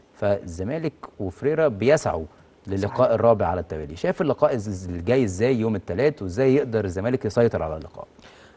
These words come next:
Speaker 2: بالتأكيد يعني مش هنأكد على أهمية لقاء إنبي أكتر من اللي احنا بنقوله، إن فعلًا مباراة يعني، آه، ثلاث نقط فيهم لا بديل عنهم، لأن
Speaker 1: طبعًا.
Speaker 2: أنت هتفرق أكتر.
Speaker 1: في شوية الرفاهية خلاص.
Speaker 2: بالظبط. آه، ي-، شفنا يمكن في مباراة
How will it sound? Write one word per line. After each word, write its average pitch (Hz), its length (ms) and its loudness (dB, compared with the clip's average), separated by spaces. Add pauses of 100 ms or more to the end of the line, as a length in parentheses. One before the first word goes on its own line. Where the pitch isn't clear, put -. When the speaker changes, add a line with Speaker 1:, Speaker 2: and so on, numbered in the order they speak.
Speaker 2:
بالتأكيد 156 400 -4
يعني 151 300 4
مش 131 200 -6
هنأكد 147 380 0
على 123 220 2
أهمية 131 580 0 (180)
لقاء 131 360 -2
إنبي 143 280 -2
أكتر 135 400 -8
من 120 380 -6
اللي 127 100 -4
احنا 143 140 -4
بنقوله، 143 360 -4
إن 156 140 -2
فعلًا 165 380 2 (160)
مباراة 151 520 4 (540)
يعني، 131 580 2
آه، 127 280 -2 (180)
ثلاث 156 280 2
نقط 160 240 2 (240)
فيهم 160 420 -2
لا 151 100 6
بديل 151 260 2
عنهم، 147 160 0 (220)
لأن 131 80 -4
Speaker 1:
طبعًا. 95 140 4
Speaker 2:
أنت 143 280 4
هتفرق - 560 -2
أكتر. 175 300 2 (100)
Speaker 1:
في 151 100 0
شوية 165 240 4
الرفاهية 120 520 6
خلاص. - 380 -8 (160)
Speaker 2:
بالظبط. 151 300 0 (320)
آه، 131 240 2
ي-، 143 220 0 (100)
شفنا 196 360 4
يمكن 170 240 0
في - 140 -8
مباراة 139 320 0